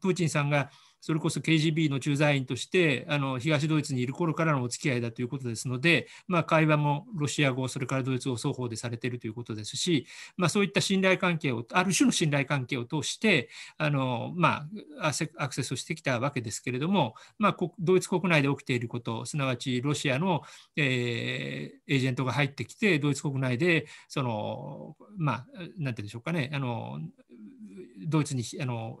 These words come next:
逃れてきた人を殺害するとかっていうような行動があることによって、まあ、あの、メルケルさんも、えーと、ロシアとの関係、あれか、関係のあり方について再考するというふうなこと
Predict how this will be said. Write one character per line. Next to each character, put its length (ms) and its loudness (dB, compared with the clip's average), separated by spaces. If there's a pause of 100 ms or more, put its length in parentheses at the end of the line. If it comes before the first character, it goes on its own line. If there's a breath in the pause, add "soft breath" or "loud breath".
(120)
逃 220 2
れ 60 2
て 100 -4
き 60 -12
た 80 -6
人 400 -6
を 120 -12
殺 240 -4
害 120 0
す 100 -6
る 80 -6
と 80 -10
か 100 -6
っ 80 -10
て 80 -4
い 40 0
う 20 2
よ 40 -2
う 40 -2
な 40 -6
行 200 -4
動 200 -4
が 340 -4 (200 soft breath)
あ 100 0
る 220 -2
こ 140 -4
と 140 -4
に 100 0
よ 100 0
っ 40 -8
て、 380 0 (280 loud breath)
ま 100 2
あ、 160 -2 (140)
あ 120 -2
の、 300 -2
メ 160 0
ル 60 0
ケ 100 -2
ル 80 0
さ 140 -4
ん 80 -4
も、 380 -2
え 140 -2
ー 40 -4
と、 140 -6 (140)
ロ 120 0
シ 100 -4
ア 80 0
と 80 -4
の 80 -2
関 200 -6
係、 80 -12
あ 40 -6
れ 60 -4
か、 160 -4
関 160 -4
係 120 -2
の 80 -2
あ 20 -2
り 60 -4
方 200 -4
に 60 -6
つ 100 -6
い 60 -4
て 100 -2
再 240 -2
考 260 -2
す 120 -6
る 120 -4
と 140 -8
い 160 -2
う 40 -4
ふ 140 -4
う 60 -2
な 160 0
こ 160 -6
と 400 -4